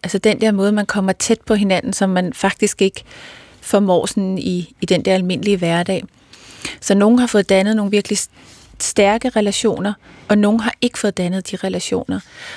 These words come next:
Og det betyder, når man er ung, at det er rigtig svært at finde sig selv. Det er svært at,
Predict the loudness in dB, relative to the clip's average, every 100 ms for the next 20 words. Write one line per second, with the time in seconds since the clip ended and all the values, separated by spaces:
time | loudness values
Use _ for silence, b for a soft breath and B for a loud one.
0 | B -4 2 2 0 -2 -2 -2 0 -2
1 | -2 _ _ 0 2 4 2 2 0 0
2 | -2 0 0 0 -2 2 0 0 0 2
3 | 2 2 -2 -2 -4 -6 _ _ B B
4 | B B B B -4 0 0 2 2 2